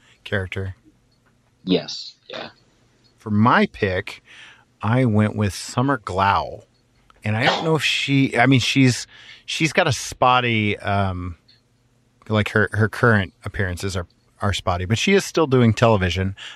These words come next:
Speaker 1: Um, most recently, I saw her in, again, I think it was Arrow, where she takes over,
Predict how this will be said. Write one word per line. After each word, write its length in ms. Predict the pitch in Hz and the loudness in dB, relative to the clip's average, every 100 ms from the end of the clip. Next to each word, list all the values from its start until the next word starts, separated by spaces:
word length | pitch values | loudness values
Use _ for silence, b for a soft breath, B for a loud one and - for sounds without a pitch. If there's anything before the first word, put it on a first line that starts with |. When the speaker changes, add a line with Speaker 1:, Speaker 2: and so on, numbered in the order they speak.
| B | B
Speaker 1:
Um, 420 | 104 101 98 95 101 | 2 2 2 2 2
most 240 | 127 - | 2 4
recently, 440 | 120 - 107 101 98 | 2 4 2 2 2
I 520 | 110 147 143 110 107 _ | 4 4 4 0 -4 _
saw 380 | - 104 98 95 | -2 2 4 2
her 240 | 98 95 | 2 0
in, 440 | - 98 95 95 - - | -2 -2 -2 -2 -4 -8
again, 340 | 95 110 113 | -4 0 0
I 80 | 82 | 0
think 200 | - 107 | -6 -10
it 40 | |
was 120 | 87 | -6
Arrow, 420 | 92 101 87 85 - B B B - | -2 0 0 -6 -12 B B B -4
where 160 | 98 | -2
she 200 | - 107 | -2 -4
takes 380 | - 107 104 - - | -2 -2 -2 -6 -2
over, 640 | 107 101 98 98 92 92 | 0 0 0 0 0 -2